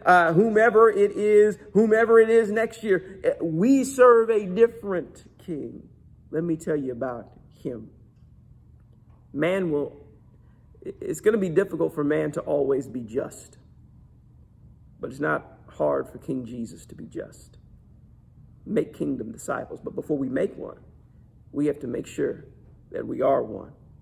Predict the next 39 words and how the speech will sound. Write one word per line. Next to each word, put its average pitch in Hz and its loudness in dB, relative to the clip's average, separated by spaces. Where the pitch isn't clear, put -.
And 190 2
so, 196 0
North 220 8
Boulevard, 190 2
we 165 -2
have 208 4
a 160 2
lot 170 2
of 143 -4
work. 139 -2
All 175 4
of 127 -2
us 135 -8
do. - -12
We 185 8
have 190 8
a 170 4
lot 196 4
of 196 2
work 175 0
to 165 -2
be 160 -2
where 151 0
we're 147 -6
supposed - -4
to 147 -10
be. 139 -6
And 160 2
to 156 0
get 208 6
there, 127 0
to 160 -2
do 202 2
something 185 -2
so 185 -2
difficult, 165 -2
we 147 -4
cannot 160 -2
rely 143 -2